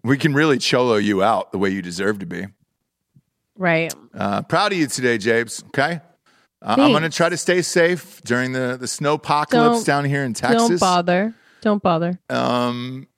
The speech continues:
Speaker 1: and if I come home, I come home. Now, Sean, we're gonna give an update on, uh, on the next show this afternoon.
Speaker 2: Sure.
Speaker 1: On Drinking Bros here in about an hour, uh, maybe a little longer. Who knows? And see, uh,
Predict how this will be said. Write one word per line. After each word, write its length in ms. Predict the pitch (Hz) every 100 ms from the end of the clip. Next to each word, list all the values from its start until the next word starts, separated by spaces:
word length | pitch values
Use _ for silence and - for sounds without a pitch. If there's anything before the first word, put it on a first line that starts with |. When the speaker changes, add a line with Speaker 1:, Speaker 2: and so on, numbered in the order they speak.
| -
Speaker 1:
and 160 | 123 135
if 100 | 151
I 80 |
come 220 | 139 175 170
home, 200 | 170 160
I 80 |
come 180 | - 156
home. 320 | 143 131 95 -
Now, 160 | 117 120
Sean, 580 | - - 196 190 147 131
we're 120 | 120
gonna 180 | 127 123
give 120 | 120
an 80 | 117
update 420 | 120 - 107 104 - _ _ _ -
on, 200 | 107 104
uh, 160 | 107 110
on 140 | 104 104
the 40 |
next 240 | 110 107
show 160 | - 98
this 200 | 92 -
afternoon. 720 | 104 95 95 107 110 98 - _ _ _ -
Speaker 2:
Sure. 320 | - 185 165
Speaker 1:
On 140 | 92 87
Drinking 360 | 117 117 107
Bros 440 | 92 92 87 90 -
here 200 | 92 90
in 60 |
about 200 | 90 90
an 100 | 87 -
hour, 480 | 113 131 143 165 147 _ _ _ _ _
uh, 640 | 104 101 101 98 98 101 101
maybe 240 | 101 98
a 60 | 98
little 180 | 104 110
longer. 300 | 127 147 147
Who 100 | 143
knows? 360 | 131 131 127 - _ _ -
And 160 | 104
see, 340 | - - 127 120
uh, 360 | 117 113 110